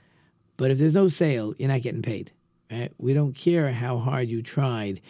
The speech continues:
what you wanted to accomplish. You got to accomplish to get paid. While in Torah study, you don't have to accomplish to get paid. Here, the Rechaim says, when you finish your work, you could be happy. But it's not true.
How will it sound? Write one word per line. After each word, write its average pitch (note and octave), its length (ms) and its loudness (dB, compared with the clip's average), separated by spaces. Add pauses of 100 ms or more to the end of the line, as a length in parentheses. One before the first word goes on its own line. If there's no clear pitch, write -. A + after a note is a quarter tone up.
(280)
what B2 280 -2
you C3+ 60 0
wanted B2 380 0
to A#2 120 -2
accomplish. A2 600 -6 (460)
You C#3 140 2
got D#3 220 2
to D3 100 2
accomplish C#3 560 0
to - 60 -10
get E3 160 2
paid. A#2 300 -2 (460)
While A#2 300 -6
in C3 100 -2
Torah G#3 320 4
study, C#3+ 300 2
you C#3+ 120 4
don't G3 180 2
have C#3 160 0
to B2 100 -2
accomplish A#2+ 520 -4
to - 60 -12
get G#2 160 -6
paid. - 280 -10 (360)
Here, G3 760 0 (560)
the C3+ 140 0
Rechaim D#3 540 0
says, D3+ 520 0
when C#3+ 140 2
you C3 120 0
finish F3+ 540 2
your E3 140 4
work, F3 360 4
you C#3 80 4
could C3 180 0
be B2+ 140 2
happy. A2 460 -4 (800)
But G2 340 -10
it's F#2+ 180 -12
not G#2+ 160 -10
true. - 320 0